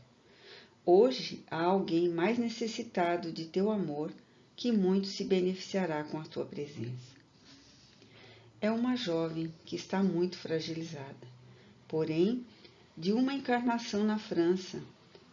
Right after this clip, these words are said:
onde novamente faliu nos propósitos do soerguimento moral. Desencarnou em lamentável estado de revolta e desespero.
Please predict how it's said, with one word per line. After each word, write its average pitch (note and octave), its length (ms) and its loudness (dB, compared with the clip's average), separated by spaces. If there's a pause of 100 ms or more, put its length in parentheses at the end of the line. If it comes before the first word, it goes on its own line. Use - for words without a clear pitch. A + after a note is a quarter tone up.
onde G3 560 4 (360)
novamente A3 680 2
faliu F3 480 0
nos E3 200 -2
propósitos D3+ 800 -4
do D#3 120 -10
soerguimento C#3+ 800 -6
moral. C3 360 -8 (1080)
Desencarnou D#3+ 1040 0
em F#3 120 4
lamentável F#3+ 720 2
estado E3 540 -2
de D#3+ 140 -4
revolta D#3 640 -2
e D3+ 60 -6
desespero. D3 800 -8